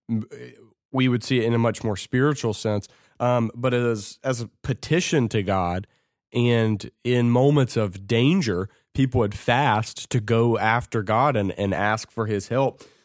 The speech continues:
So when the Israelites were fighting with the tribe of Benjamin in the book of Judges,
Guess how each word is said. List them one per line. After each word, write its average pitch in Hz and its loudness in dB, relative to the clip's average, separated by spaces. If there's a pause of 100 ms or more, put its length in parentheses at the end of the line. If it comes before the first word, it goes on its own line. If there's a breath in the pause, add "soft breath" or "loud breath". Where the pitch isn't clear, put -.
So 139 -4
when 127 2
the 123 0
Israelites 147 0
were 113 -2
fighting 135 2
with 123 0
the 113 -6
tribe 123 -2
of 104 -8
Benjamin 117 0
in 110 0
the 101 -4
book 110 -4
of 95 -10
Judges, 110 -4